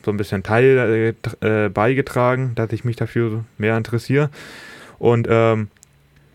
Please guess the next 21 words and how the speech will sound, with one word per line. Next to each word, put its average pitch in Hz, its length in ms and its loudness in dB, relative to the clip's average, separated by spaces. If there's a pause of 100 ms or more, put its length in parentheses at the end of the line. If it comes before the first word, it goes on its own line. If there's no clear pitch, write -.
(340)
ja, 90 260 0
deswegen, 110 480 0
ich - 140 -8 (120)
laufe 117 440 2
ab 113 160 0
und 120 60 0
zu 117 180 -2
bei 110 120 2
ihm 104 160 -2
auf 104 180 -4
Arbeit 135 280 2
mit 147 260 0 (1120)
und, 113 320 2
ähm, 107 560 0 (880)
ja, 107 180 0 (220)
deswegen 120 260 -4
habe 127 100 -4
ich 139 60 -2
da 139 80 -2
Bock 95 200 -4
drauf, - 240 -8